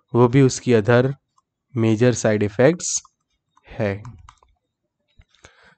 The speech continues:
तो रेडिश ब्लैक डिस्कलरेशन उसकी मेन साइड इफेक्ट, और उसके अलावा दूसरी जो साइड इफेक्ट्स देखे तो नोजिया, एनोरेक्सिया, abdominal pain and weight loss। तीसरी जो ड्रग है वो है रिफाम्पिन,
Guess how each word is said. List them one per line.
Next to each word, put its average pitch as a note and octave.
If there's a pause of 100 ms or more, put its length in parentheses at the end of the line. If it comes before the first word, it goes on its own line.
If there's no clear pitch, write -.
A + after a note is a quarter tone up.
(140)
तो C3+
रेडिश C3
ब्लैक C#3+
डिस्कलरेशन C#3+
उसकी C3+
मेन C3+
साइड B2+
इफेक्ट, B2
और A#2
उसके -
अलावा A#2+ (640)
दूसरी B2
जो C#3+
साइड B2
इफेक्ट्स A#2
देखे A#2
तो B2
नोजिया, A#2+
एनोरेक्सिया, A#2+
abdominal A#2+ (100)
pain A2
and G3 (460)
weight A2+
loss। G2+ (960)
तीसरी C#3+
जो D#3+
ड्रग C#3
है C#3+
वो B2+
है B2+
रिफाम्पिन, B2